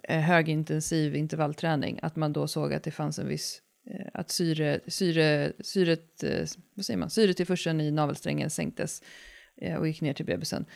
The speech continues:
Men d-, då kan man oftast lugna personer med att det, du kommer inte vilja träna högintensiv konditionsträning i, under din graviditet, för kroppen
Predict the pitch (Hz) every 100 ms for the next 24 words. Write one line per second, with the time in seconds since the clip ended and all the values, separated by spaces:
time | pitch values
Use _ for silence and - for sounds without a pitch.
0 | - - - 202 165 - - - 190 180
1 | - - 190 214 202 185 160 - 185 -
2 | 190 - - - 180 170 156 165 160 160
3 | 151 151 147 156 143 - - - - _
4 | - 160 190 202 190 - - 170 170 190
5 | - 233 196 175 160 156 147 160 160 165
6 | 165 190 151 - - _ - 185 160 160
7 | 175 151 160 151 151 156 156 147 143 147
8 | - 135 147 156 147 - - 90 160 _
9 | _ - 160 156 - 165 147 143 156 -
10 | - 160 - 92 - - 170 185 170 -
11 | 170